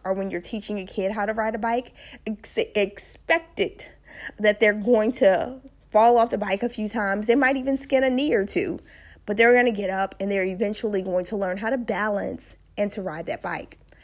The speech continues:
So think about in your industry, where is failure expected and accepted?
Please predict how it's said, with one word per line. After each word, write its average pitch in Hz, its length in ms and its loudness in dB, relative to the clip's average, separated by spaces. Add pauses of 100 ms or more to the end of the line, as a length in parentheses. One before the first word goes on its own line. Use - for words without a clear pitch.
(300)
So - 160 4
think 403 180 2
about 349 280 2
in 233 120 2
your 226 240 4
industry, 233 680 0
where 247 420 4
is 440 140 0
failure 214 640 2
expected - 880 -2 (640)
and 214 200 2
accepted? 190 560 -6